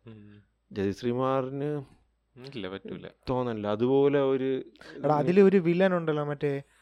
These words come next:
Speaker 1: കബ-,
Speaker 3: ബോംബ് വയ്ക്കണ.
Speaker 1: ആ,
Speaker 2: ആ.
Speaker 1: ക-, ക-, എന്തൊരു കബാസ് ഖാനാ?
Speaker 2: മറ്റേ
Speaker 3: ആ,
Speaker 2: മുടി
Speaker 3: പുള്ളി
Speaker 2: ഇട്ട്
Speaker 3: മരിച്ചു.
Speaker 1: ഉം, മരിച്ചു.
Speaker 2: ഓ,
Speaker 3: പുള്ളി
Speaker 2: ഓക്കെ,
Speaker 3: മരിച്ചു.
Speaker 2: ഓക്കെ.
Speaker 3: ആ പുള്ളി മരിച്ചു.
Speaker 2: പക്ഷേ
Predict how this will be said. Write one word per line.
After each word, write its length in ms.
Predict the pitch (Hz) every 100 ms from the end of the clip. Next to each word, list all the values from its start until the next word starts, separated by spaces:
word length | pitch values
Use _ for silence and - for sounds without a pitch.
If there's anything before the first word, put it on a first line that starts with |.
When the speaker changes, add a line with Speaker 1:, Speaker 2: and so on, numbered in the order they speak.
| _ _ 117 120
Speaker 1:
കബ-, 360 | 104 - 190
Speaker 3:
ബോംബ് 300 | 151 165 175
വയ്ക്കണ. 320 | 170 160 156
Speaker 1:
ആ, 120 | 151 143 _
Speaker 2:
ആ. 280 | 117 110 123
Speaker 1:
ക-, 260 | 113 - 104 - _ - 120
ക-, 20 |
എന്തൊരു 300 | 107 113 139 - 196
കബാസ് 420 | 113 127 143 -
ഖാനാ? 180 | 98 87
Speaker 2:
മറ്റേ 240 | 143 - 120
Speaker 3:
ആ, 40 |
Speaker 2:
മുടി 260 | 127 147 165
Speaker 3:
പുള്ളി 160 | 190
Speaker 2:
ഇട്ട് 100 | 185
Speaker 3:
മരിച്ചു. 280 | 165 - 139
Speaker 1:
ഉം, 280 | 123 107 98
മരിച്ചു. 320 | 98 92 117
Speaker 2:
ഓ, 140 | 107
Speaker 3:
പുള്ളി 160 | 101 143
Speaker 2:
ഓക്കെ, 100 | 139
Speaker 3:
മരിച്ചു. 220 | 123 -
Speaker 2:
ഓക്കെ. 300 | 107 101 -
Speaker 3:
ആ 100 | 127
പുള്ളി 240 | 151 170 170
മരിച്ചു. 300 | 127 107 - - _ -
Speaker 2:
പക്ഷേ 400 | 110 147 170 135